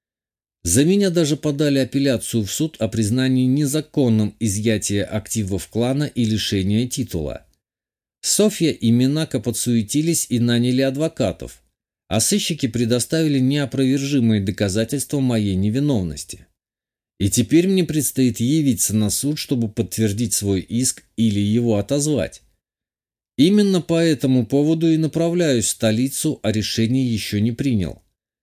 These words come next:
Очень не люблю, когда за меня пытаются что-то решить, но, признаю, не за просто так. Конечно, перспективы, честно говоря, впечатляют. Если позволят развернуться и не будут мешать,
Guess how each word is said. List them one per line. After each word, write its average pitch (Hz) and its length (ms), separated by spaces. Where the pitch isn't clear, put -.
Очень 151 500
не 180 120
люблю, 175 340
когда 127 320
за 113 140
меня 135 340
пытаются 113 680
что-то 104 360
решить, 113 540
но, 120 340
признаю, 139 720
не 101 260
за 113 160
просто 107 400
так. - 400
Конечно, 120 680
перспективы, 175 880
честно 120 420
говоря, 107 400
впечатляют. 107 840
Если 160 320
позволят 147 640
развернуться 113 680
и 113 160
не 127 120
будут 120 340
мешать, 107 600